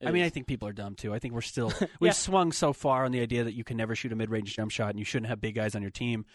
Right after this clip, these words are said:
Speaker 1: that a guy like Derek Favors just become criminally underrated, because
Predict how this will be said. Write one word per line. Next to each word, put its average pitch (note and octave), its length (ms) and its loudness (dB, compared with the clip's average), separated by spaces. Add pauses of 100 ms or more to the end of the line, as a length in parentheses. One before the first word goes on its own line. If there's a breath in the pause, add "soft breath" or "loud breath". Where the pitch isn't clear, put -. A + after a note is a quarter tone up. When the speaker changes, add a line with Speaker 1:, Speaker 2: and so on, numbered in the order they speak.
(220 soft breath)
Speaker 1:
that D3 100 2
a C#3+ 60 2
guy C#3+ 140 4
like C3 160 2
Derek B2+ 200 0
Favors B2 280 -2
just - 160 -8
become A#2+ 240 -2
criminally A#2 340 -4
underrated, A2+ 460 0
because B2+ 260 -2